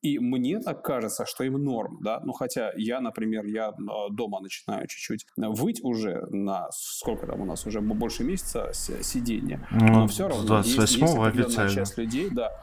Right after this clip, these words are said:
Speaker 1: а, которым это будет нормально. И я убеждён в том, что многие,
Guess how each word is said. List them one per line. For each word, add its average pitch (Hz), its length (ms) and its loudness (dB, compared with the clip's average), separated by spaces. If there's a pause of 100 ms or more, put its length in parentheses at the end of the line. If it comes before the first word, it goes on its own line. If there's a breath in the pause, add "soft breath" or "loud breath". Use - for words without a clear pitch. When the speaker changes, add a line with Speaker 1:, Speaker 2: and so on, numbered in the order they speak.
(220 loud breath)
Speaker 1:
а, 98 240 -2 (140)
которым 139 360 -2
это 131 100 -2
будет 135 260 -2
нормально. 147 420 0
И 123 60 0 (180)
я 120 300 0
убеждён 175 500 -2
в - 80 -10
том, 110 200 -4
что - 200 -8 (320 loud breath)
многие, 123 760 0